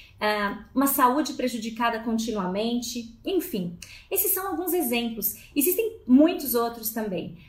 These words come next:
Alguns, ah, até que a gente pode considerar menos grave. Por exemplo, eu não gosto de jeito nenhum de passar roupa, mas é algo que eu simplesmente preciso incorporar na minha rotina. Isso me esgota emocionalmente, porque toda vez que eu vejo aquela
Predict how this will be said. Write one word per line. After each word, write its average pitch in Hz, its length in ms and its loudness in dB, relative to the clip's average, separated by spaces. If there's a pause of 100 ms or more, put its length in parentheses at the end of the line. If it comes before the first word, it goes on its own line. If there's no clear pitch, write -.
(140)
Alguns, 254 760 2
ah, 233 380 0
até 311 240 6
que 330 100 -2
a 339 40 -2
gente 339 220 -2
pode 294 260 4
considerar 262 640 0
menos 302 280 0
grave. 202 680 2
Por 240 100 2
exemplo, 226 760 0 (1120)
eu 254 80 6
não 294 140 6
gosto 277 360 4
de 247 120 -4
jeito 403 440 2
nenhum 302 300 2
de 285 80 -2
passar 254 300 -2
roupa, 226 520 0 (320)
mas 269 220 4
é 269 100 4
algo 262 260 4
que 277 100 -4
eu 262 40 0
simplesmente 262 600 0
preciso 269 480 -2
incorporar 254 480 0
na 214 60 0
minha 214 120 -4
rotina. 220 640 -4 (280)
Isso 226 200 2
me 262 80 6
esgota 233 520 6
emocionalmente, 190 760 -4
porque - 160 -16
toda 339 320 8
vez 269 260 0
que - 80 -4
eu 285 140 -2
vejo 226 240 0
aquela 220 220 -6